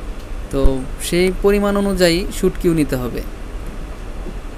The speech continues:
সেই পরিমাণ অনুযায়ী শুটকি নিতে হবে। যেমন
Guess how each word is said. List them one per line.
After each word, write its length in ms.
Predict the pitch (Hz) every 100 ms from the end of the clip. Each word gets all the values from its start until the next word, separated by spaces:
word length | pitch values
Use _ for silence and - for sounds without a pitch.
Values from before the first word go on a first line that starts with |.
| - - -
সেই 200 | - 165
পরিমাণ 320 | 185 190 190
অনুযায়ী 320 | 190 185 185
শুটকি 300 | 170 175 -
নিতে 180 | 175 165
হবে। 180 | 156 147
যেমন 380 | 156 160 160